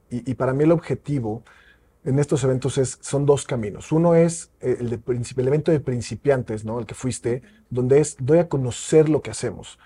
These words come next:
Se los pongo a todos. Yo no conozco el perfil de la gente y trato de hacer un evento para que todos más o menos podamos entender. Pero es un evento donde, donde siempre les digo que estamos en un lugar seguro, estamos en un lugar,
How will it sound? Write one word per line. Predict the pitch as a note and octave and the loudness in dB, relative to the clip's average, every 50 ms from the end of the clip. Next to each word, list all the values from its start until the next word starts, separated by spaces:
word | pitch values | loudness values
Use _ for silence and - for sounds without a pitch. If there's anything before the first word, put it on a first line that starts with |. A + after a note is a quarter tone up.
| _ _ _ _ _ | _ _ _ _ _
Se | - - - | -8 -2 0
los | B2+ B2 - | 0 0 0
pongo | - D#3 D3 D3 D3 | 0 0 0 0 0
a | C3 - | -2 0
todos. | - C3+ C3 A2 - A#2+ C3+ | 0 0 0 0 -2 -6 -4
Yo | C#3+ D3+ | -4 -2
no | D3+ | -2
conozco | - C#3+ C3+ - - D3 | -4 -6 -6 -4 -4 -4
el | C3+ | -4
perfil | C3 - C3+ B2 B2 - - - - E3+ F3+ F3+ | -4 -4 -4 -4 -4 -6 -8 -4 -2 0 2 4
de | F3+ E3 | 4 2
la | D3 B2+ | 2 0
gente | - D3+ D3 D3 C#3+ E3 F3 G3 - - | -2 -2 -4 -2 0 0 0 0 0 -4
y | B2+ | -6
trato | A#2 C#3 C3+ C3 D3+ | -6 -6 -4 -2 -2
de | C3+ | -4
hacer | - - C#3+ | -2 -4 -4
un | D3 C#3+ | -2 -2
evento | C3+ C3 B2+ D3+ E3 E3 E3 F#3 F#3+ G#3 A#3+ - _ _ _ _ _ _ _ _ _ _ _ _ _ _ _ _ _ _ _ _ _ | 0 2 4 4 4 4 4 4 4 4 4 0 _ _ _ _ _ _ _ _ _ _ _ _ _ _ _ _ _ _ _ _ _
para | - C3+ B2+ B2+ B2 | -2 -2 -2 -2 -2
que | - C3+ | -4 -2
todos | - - E3+ F3 F3 D#3+ | 2 4 4 4 4 4
más | E3 D#3+ D#3+ - | 2 0 0 0
o | E3 D3+ | 0 0
menos | D3+ D3+ D#3 - | 0 0 0 -2
podamos | - - C#3+ C3 C3+ C#3 C#3 B2 - | -2 -2 0 0 0 0 -4 -6 -6
entender. | B2+ A2+ G#2 - A2 G#2+ A2+ B2 B2 G2+ - - _ _ _ _ _ _ _ _ _ - | -8 -8 -6 -6 -6 -2 0 0 0 0 -2 -6 _ _ _ _ _ _ _ _ _ 2
Pero | D#3+ D#3 | 2 2
es | D#3 - | 4 4
un | G3+ F#3 | 2 4
evento | D#3+ D#3+ D#3 D#3 - E3 E3+ F3+ F#3+ - _ _ - - A#2 A#2+ | 4 4 4 2 2 2 4 4 2 0 _ _ -20 -20 -8 -2
donde, | B2+ B2 B2 B2 B2 A#2+ B2+ B2+ A#2+ A#2 A2+ - - _ _ _ - | -2 0 0 0 -2 -2 0 0 0 0 -2 -4 -8 _ _ _ -6
donde | B2+ A#2+ A#2+ A#2 | -4 -4 -4 -4
siempre | G#2+ - D#3 D#3 D#3+ E3+ | -6 -4 -2 0 2 2
les | D#3 C3+ B2 | 2 2 0
digo | C#3 C#3+ D3 | 0 -2 -2
que | C#3 | -4
estamos | - - C#3+ C#3 D3 C#3 - | -4 -6 -4 -4 -4 -4 -4
en | C3 B2+ | -4 -4
un | C3 C#3 | -2 -2
lugar | C#3 C3+ B2 B2 B2 C3 D3 D#3+ - _ _ _ _ _ _ _ _ | -2 -2 0 0 0 -2 -2 -6 -10 _ _ _ _ _ _ _ _
seguro, | - - - A2+ A2+ B2 D3+ E3 D#3+ C#3+ C3+ | -14 -8 -6 -4 -2 2 2 4 4 4 2
estamos | B2 - C3+ C3 B2 - | -2 -2 -4 -6 -6 -6
en | B2+ B2+ | -6 -4
un | C3 C3 | -4 -2
lugar, | B2+ B2 A#2+ B2+ B2 B2+ C3 B2+ | -2 0 0 0 0 -2 -4 -6